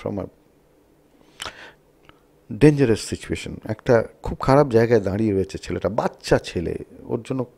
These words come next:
খুবই খারাপ লাগছে আজকে রণকে আমরা পাচ্ছি না, এত ভালো একটা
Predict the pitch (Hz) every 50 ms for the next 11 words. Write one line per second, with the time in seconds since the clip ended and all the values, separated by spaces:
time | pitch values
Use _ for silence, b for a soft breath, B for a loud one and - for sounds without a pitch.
0 | _ - - - 190 190 - - - 113 117 113 - 104 107 104 98 104 107 104
1 | 104 - 120 107 92 101 117 123 120 - 120 117 113 101 - - - 76 - -
2 | _ - - - 82 78 78 - - b b b b b b b b b - -
3 | 180 87 - - 82 95 127 143 131 110 104 - - -